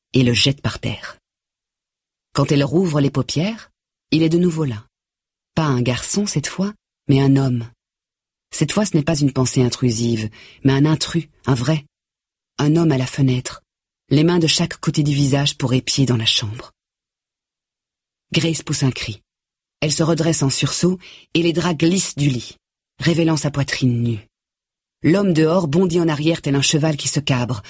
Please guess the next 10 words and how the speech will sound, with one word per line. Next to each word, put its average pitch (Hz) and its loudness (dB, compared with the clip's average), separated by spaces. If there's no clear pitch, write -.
en 151 0
criant « 175 0
Désolé, 277 2
désolé !» 311 2
Grace 175 0
enfile 139 0
une 135 4
robe 127 -2
de 117 -2
chambre 156 0